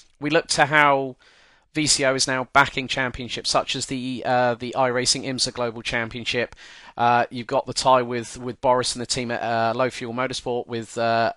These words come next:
L F M X, uh, Flexstream. You've got, like, twenty-four Hour Series Esports, Form-, uh, F S R, Formula Sim Racing, the V W Jetta Cup.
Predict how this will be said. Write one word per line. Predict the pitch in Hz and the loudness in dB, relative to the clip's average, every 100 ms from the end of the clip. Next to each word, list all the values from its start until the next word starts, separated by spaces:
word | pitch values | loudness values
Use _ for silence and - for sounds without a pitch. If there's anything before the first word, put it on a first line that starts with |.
| _ - - _ | _ -20 -20 _
L | 135 131 | 4 4
F | 135 | 4
M | 120 | -2
X, | 117 - - | -2 -2 -2
uh, | 127 117 | -2 -2
Flexstream. | - 143 - - 143 139 135 - _ | 0 0 0 -2 -2 -2 -4 -10 _
You've | 117 | -12
got, | 120 120 | -4 -2
like, | 117 113 - | -2 -4 -6
twenty-four | - 131 - 127 | -10 -8 -8 -2
Hour | 117 120 | 0 0
Series | 117 - 117 113 | 0 -2 -2 -4
Esports, | 139 127 - 131 123 120 - - - - _ | -2 -2 -2 -2 -2 -2 -2 -4 -8 -20 _
Form-, | - 143 | -2 -2
uh, | - 127 120 | 2 2 2
F | - | 2
S | 143 - | 0 0
R, | 139 135 127 | 4 4 4
Formula | 151 135 123 | 0 -4 -2
Sim | - 123 | -4 -2
Racing, | 120 - 127 | -2 -2 -4
the | 117 | -6
V | 127 | -6
W | 123 120 | -4 -6
Jetta | 113 127 - | -4 -4 -4
Cup. | 120 131 123 - | -2 4 4 2